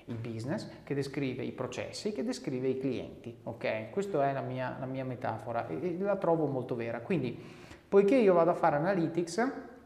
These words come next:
all'interno del travel, io non posso fare il mio mestiere se non ho capito il, il bisogno del cliente, se non ho capito i processi aziendali, se non ho capito... E quindi alla fine mi porto a casa un bagaglio di competenze che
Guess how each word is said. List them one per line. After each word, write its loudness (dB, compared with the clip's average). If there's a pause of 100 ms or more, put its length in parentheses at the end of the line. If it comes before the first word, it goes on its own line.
(440)
all'interno 2
del 4
travel, 2
io 2
non -2
posso 0
fare 2
il 0
mio -4
mestiere -2
se -4
non -4
ho -4
capito -2
il, -6
il -6
bisogno -6
del -6
cliente, -2
se -8
non -8
ho -6
capito -6
i -8
processi -12
aziendali, -4
se -6
non -6
ho -6
capito... -8 (340)
E 2
quindi 6
alla 4
fine 0
mi 0
porto 0
a 2
casa 0
un -4
bagaglio 2
di 2
competenze -4
che 0